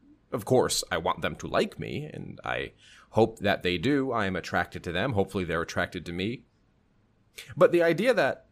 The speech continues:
the best way to get a mate, a partner, whatever word you want to use, the best way to get them is to play on their fears and insecurities, I'm just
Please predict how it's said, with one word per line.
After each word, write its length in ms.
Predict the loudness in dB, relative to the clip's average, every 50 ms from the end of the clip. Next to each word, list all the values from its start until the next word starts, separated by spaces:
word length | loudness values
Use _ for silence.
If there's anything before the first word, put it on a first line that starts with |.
| _ _
the 80 | -4 0
best 240 | 2 2 2 2 2
way 80 | -2
to 80 | -2 2
get 140 | 2 2 2
a 40 | 4
mate, 360 | 2 0 -2 -4 -10 -16 _ _ _ _ _ _ _ _ _ _ _ _ _ _ _ _ _ -12
a 80 | -8
partner, 500 | 0 2 2 4 4 2 -2 -4 -4 -8 _ _ _ _ _ _ _ _ _ _
whatever 400 | -4 2 4 6 6 6 6 4
word 240 | 2 2 2 2 0
you 80 | -2 -2
want 180 | 0 0 -2
to 80 | -2 -4
use, 340 | -6 -8 -8 -8 -10 -12 -12 _ _ _ _ _ _ _ _ _ _ _ _ _ _ _ _ _ _ _ _ _ _ _ _
the 160 | -2 -2 -2 0
best 340 | 2 2 2 2 0 0
way 160 | 2 2 2 2
to 160 | 0 -2 -2
get 300 | 2 2 2 2 0 -2
them 200 | -2 -2 -2 -2 -2
is 280 | -2 -2 0 -2 -4 -6
to 760 | -8 -4 -2 -2 -2 -2 -2 -2 -4 -4 -6 -6 -8 -10 -14 _ _ _ _ -14
play 260 | -6 0 2 2 2
on 200 | 2 2 2 2
their 160 | 2 2 2
fears 420 | 0 -4 -6 -4 -2 -2 0 0
and 80 | 0 -2
insecurities, 720 | -2 -2 -4 -6 -6 -2 0 2 2 2 2 0 0 0 -2
I'm 140 | -2 -4 -2
just 320 | -2 -2 -2 -2 -4 -6